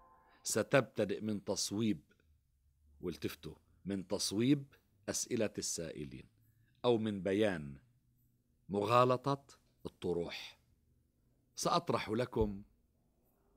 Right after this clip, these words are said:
سؤالًا لطيفًا فند فيه الرضا عليه الصلاة والسلام معرفة، فند فيه طرحًا،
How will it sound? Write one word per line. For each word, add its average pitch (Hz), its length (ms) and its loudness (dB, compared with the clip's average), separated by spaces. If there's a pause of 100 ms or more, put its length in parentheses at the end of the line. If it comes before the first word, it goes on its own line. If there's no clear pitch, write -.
(320)
سؤالًا 123 600 4
لطيفًا 98 800 -2 (800)
فند 131 480 4
فيه 110 320 0
الرضا 98 340 2
عليه 90 320 -4
الصلاة 92 460 -4
والسلام 107 720 -6 (720)
معرفة، 90 760 -8 (1800)
فند 98 440 2
فيه 104 280 -2
طرحًا، 101 580 -2